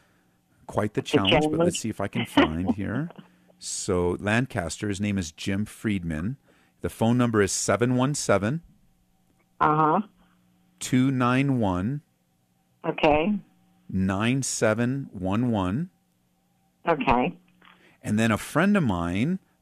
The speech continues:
Speaker 1: a very good friend of mine, pastors in Orlando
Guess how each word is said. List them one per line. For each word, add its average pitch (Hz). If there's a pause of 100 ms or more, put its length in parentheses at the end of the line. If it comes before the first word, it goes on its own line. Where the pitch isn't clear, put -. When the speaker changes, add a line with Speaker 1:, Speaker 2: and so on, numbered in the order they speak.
Speaker 1:
a 92
very 120
good 139
friend 107
of 87
mine, 87 (360)
pastors 113
in 104
Orlando 92